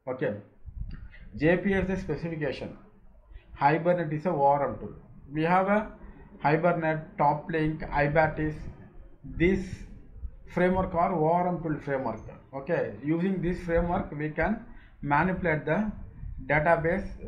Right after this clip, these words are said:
manipulate the database. Okay, um,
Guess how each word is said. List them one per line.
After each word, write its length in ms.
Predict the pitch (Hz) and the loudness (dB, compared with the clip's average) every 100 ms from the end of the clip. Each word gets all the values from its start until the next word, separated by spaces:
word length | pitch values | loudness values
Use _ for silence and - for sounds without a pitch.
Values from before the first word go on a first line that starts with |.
| - | -8
manipulate 560 | 131 147 175 165 139 135 | -2 0 0 0 0 2
the 240 | 175 226 - - 131 | 2 0 -6 -12 -2
database. 460 | 143 143 104 101 - - - _ - | 0 2 0 -4 -10 -20 -20 _ -6
Okay, 360 | 139 175 123 107 - - _ 131 | -2 0 0 -2 -14 -20 _ -2
um, 400 | 127 123 107 | 0 0 -2